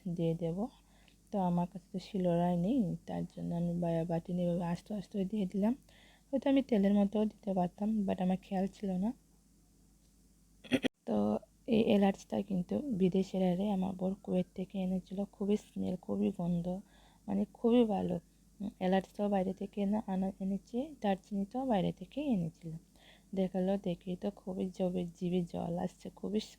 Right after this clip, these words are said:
খেতে খুবই, খুবই অসাধারণ হয়েছিল। তো বন্ধুরা, অবশ্যই তোমরা ট্রাই করবে একবার হলো বাড়িতে, দেখবে তোমাদেরও ছোটো বড়ো তোমাদের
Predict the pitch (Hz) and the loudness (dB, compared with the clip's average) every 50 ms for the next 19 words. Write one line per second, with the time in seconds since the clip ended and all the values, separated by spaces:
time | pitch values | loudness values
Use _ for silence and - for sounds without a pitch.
0 | _ _ - - 180 175 - 214 - - - - - 208 208 254 254 - - _ | _ _ -10 -10 -8 -8 -8 -10 -12 -12 -18 -12 -10 -8 -6 -6 -6 -8 -10 _
1 | - - - 220 233 247 - - - 240 240 - - - - - 233 226 220 220 | -18 -12 -8 -6 -4 -4 -6 -8 -10 -12 -10 -10 -10 -12 -10 -8 -4 -2 0 0
2 | 214 202 196 180 165 151 151 - - 180 180 170 - _ - - - - - - | 0 0 0 0 -2 -2 -4 -8 -10 -12 -12 -12 -14 _ -20 -20 -20 -20 -20 -20
3 | _ _ - - 165 165 160 170 180 208 214 190 185 185 185 - - - 233 - | _ _ -8 -6 -6 -4 0 0 2 2 2 2 0 0 -2 -4 -4 -6 -6 -6
4 | - 220 202 202 214 - - - - 170 165 170 - - 190 190 190 196 196 190 | -4 -2 -2 -2 -2 -4 -6 -8 -6 -4 -2 -2 -2 -4 -4 -4 -2 0 0 0
5 | 185 185 180 196 190 196 196 196 208 208 196 196 185 190 190 - - - 277 - | -2 -2 -4 -4 -4 -2 -2 -2 -2 -2 -2 -2 -2 -2 -4 -4 -8 -12 -14 -14
6 | - _ - - 175 165 165 185 190 - - - 180 175 170 175 175 196 247 359 | -14 _ -10 -6 -6 -6 -4 -6 -8 -8 -6 -6 -6 -6 -4 -4 -2 -2 -2 -2
7 | - - - - - - - - 196 - 202 190 185 185 190 208 202 - 196 180 | -4 -8 -20 -20 -20 -16 -12 -10 -8 -4 -4 -4 -2 -2 -2 -2 -2 -2 -4 -4
8 | 175 175 180 196 | -4 -4 -4 -6